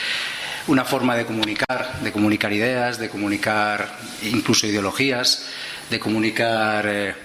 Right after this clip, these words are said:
un producto, de comunicar algo que quieres vender. Y luego hay otro tipo de cultura que es la que, mm, eh, hacen personas que reciben una impresión de la vida, de lo que les pasa a ellos o a otros,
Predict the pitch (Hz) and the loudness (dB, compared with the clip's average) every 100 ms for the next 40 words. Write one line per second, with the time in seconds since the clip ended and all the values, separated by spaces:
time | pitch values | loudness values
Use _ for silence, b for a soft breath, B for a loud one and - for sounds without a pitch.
0 | - 120 107 104 139 - 127 131 - 196 | -6 -2 0 0 0 0 -2 -4 -10 -4
1 | 113 107 101 104 104 101 113 113 113 117 | 0 0 0 0 2 2 0 0 0 0
2 | 107 - 113 107 107 - - B B B | -2 -2 -2 0 0 0 -2 B B B
3 | - 120 120 139 139 - 120 127 127 127 | -2 2 4 2 0 0 2 2 2 0
4 | 113 - 127 127 127 117 123 123 - B | -2 0 0 0 0 4 4 4 -2 B
5 | B B B - 117 123 117 - 113 107 | B B B -4 0 0 0 2 2 2
6 | 104 - - - 117 101 98 92 87 85 | -2 -4 -14 -6 0 4 4 2 0 -2
7 | - 95 113 107 98 117 117 117 - - | -2 0 0 0 0 2 2 4 2 2
8 | B B B B - - - - - - | B B B B -14 -14 -14 -14 -8 -2
9 | 113 107 135 131 123 131 120 117 107 135 | -2 0 0 2 2 2 0 0 2 2
10 | 139 107 92 - - 123 104 98 101 131 | 0 -2 -8 -12 -4 0 2 2 2 2
11 | 120 104 101 95 92 92 117 117 120 113 | 0 0 -4 -4 0 0 0 0 0 0
12 | 120 117 110 113 127 127 123 - | 0 -2 0 2 2 2 2 0